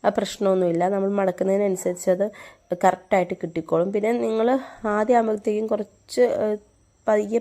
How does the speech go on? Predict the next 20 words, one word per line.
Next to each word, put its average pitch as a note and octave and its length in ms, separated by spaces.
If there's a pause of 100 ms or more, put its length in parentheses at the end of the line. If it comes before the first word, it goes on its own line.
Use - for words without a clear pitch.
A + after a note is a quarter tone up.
പയ്യെ G#3+ 180
ചെയ്താൽ G3 300
മതി. F#3+ 340 (440)
ആ, - 160 (580)
സ്പീഡിൽ G3 400
ചെയ്യരുത്, F3+ 580 (200)
പയ്യെ G#3+ 240
അങ്ങ് G#3 140
ചെയ്ത് G3 240
കൊടുത്താൽ F3+ 340
മതി. F3 240
അതിൻ്റെ - 1120
ഇടയ്ക്കൊന്ന് F#3 480
നൂല് F#3+ 300
തീർന്നു F#3 300
പോയേ. F3+ 300 (880)
ആ, F3 360 (140)
അപ്പോൾ, G#3 440
ആ, F#3+ 320
നമ്മൾ F#3+ 260